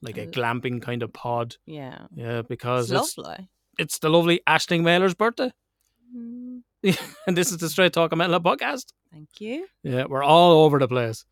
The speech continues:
Speaker 1: We're fed and watered. This, we're, every fucking thing is like, we're either waiting to eat or
Speaker 2: Mm.
Speaker 1: we've just had food.
Speaker 2: Mm.
Speaker 1: We've just had food. We're celebrating your birthday. We're away. This is the lengths we go to, to,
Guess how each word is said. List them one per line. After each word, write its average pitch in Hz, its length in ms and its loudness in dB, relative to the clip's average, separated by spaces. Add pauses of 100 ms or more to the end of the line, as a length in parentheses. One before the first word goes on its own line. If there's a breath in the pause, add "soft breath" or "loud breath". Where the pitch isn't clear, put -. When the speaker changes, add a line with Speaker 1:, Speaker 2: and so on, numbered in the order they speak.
(560)
Speaker 1:
We're - 120 -12
fed 156 200 4
and 143 100 2
watered. 120 360 2
This, 147 180 -4
we're, 147 380 -8
every 190 180 -4
fucking 185 280 -6
thing 170 120 -4
is 147 140 -4
like, 131 100 -6
we're 139 140 0
either 151 160 2
waiting 175 340 4
to 220 180 0
eat 202 300 -2 (560)
or 143 100 4
Speaker 2:
Mm. 131 40 2
Speaker 1:
we've 135 160 0
just 147 180 0
had 127 240 0
food. 110 320 -6 (380)
Speaker 2:
Mm. 262 80 -14 (100)
Speaker 1:
We've 117 80 -6
just 139 180 0
had 127 160 0
food. 127 460 -2
We're 120 60 -14
celebrating 147 460 0
your 135 80 -4
birthday. 127 260 -4
We're 120 120 -6
away. 143 460 -2 (1120)
This 127 200 -12
is 117 100 -14
the 131 100 -4
lengths 127 260 -4
we 131 100 -2
go 143 180 -2
to, 208 160 -8
to, 147 300 -6